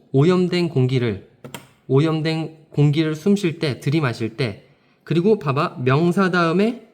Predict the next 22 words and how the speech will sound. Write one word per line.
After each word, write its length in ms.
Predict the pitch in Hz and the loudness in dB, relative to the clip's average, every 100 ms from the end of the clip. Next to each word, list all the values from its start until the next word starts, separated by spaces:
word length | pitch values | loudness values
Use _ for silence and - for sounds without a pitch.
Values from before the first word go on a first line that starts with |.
| _ _ | _ _
형용사도 540 | - 220 226 208 196 175 | -6 0 0 0 0 -2
마찬가지로 800 | 117 - 165 151 123 175 - - _ _ _ _ | -4 -4 -4 -2 -2 -2 -6 -12 _ _ _ _
어, 100 | 131 139 | -4 -4
주간대 380 | 143 170 160 | -2 -2 -2
비동사 360 | - 143 151 135 | -4 -2 -2 -2
생략이야. 520 | 147 180 165 117 147 - - _ _ _ _ _ - - | -2 -2 -2 -4 -6 -10 -20 _ _ _ _ _ -20 -4
독소로 540 | 160 147 - 185 180 | -4 -2 0 2 2
가득 320 | 180 117 127 | -2 -8 -10
찬 320 | - 170 95 - _ _ _ - | -8 -6 -6 -10 _ _ _ -4
오염된 540 | 139 160 165 160 160 | 2 2 2 0 -4
공기를 460 | 147 131 127 151 196 | -2 0 0 0 -2
들이마실 560 | 160 127 131 95 - 101 | -2 0 0 -4 -8 -8
때 340 | 135 98 - _ _ _ - | -8 -8 -14 _ _ _ -6
우리는 420 | 131 143 165 190 | -2 0 0 -2
발달시킨다. 800 | - 104 135 135 - 120 104 101 | -6 -8 -4 -6 -6 -8 -8 -6
많은 420 | 113 113 175 208 - _ | -4 -2 -4 -6 -12 _
건강 600 | - 123 127 139 180 185 117 | -4 -2 0 -2 -4 -4 -6
문제들을. 760 | 113 120 104 101 98 92 92 _ _ | -4 -4 -6 -6 -8 -10 -14 _ _
그리고 560 | - 175 147 170 240 - - _ - | -2 0 2 2 -2 -8 -20 _ -8
be 260 | 160 180 | 0 0
full 440 | 180 - 190 185 190 | 0 0 2 0 0
of랑 560 | 143 139 151 131 90 | 0 0 0 -2 -6